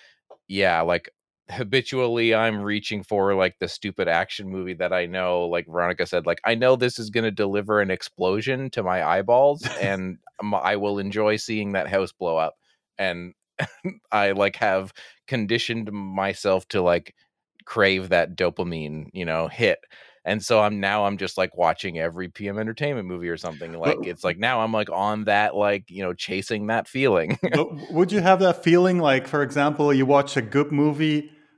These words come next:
Speaker 2: of that subgenre every day and it hits that dopamine? Do, do you think that dopamine will get hit every day?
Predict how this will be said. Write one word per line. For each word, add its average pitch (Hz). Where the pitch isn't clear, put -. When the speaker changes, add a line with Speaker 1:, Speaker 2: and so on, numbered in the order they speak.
Speaker 2:
of 139
that 131
subgenre 135
every 139
day 127
and 123
it 120
hits 135
that 127
dopamine? 139
Do, 147
do 139
you 151
think 165
that 143
dopamine 147
will 139
get 127
hit 135
every 131
day? 135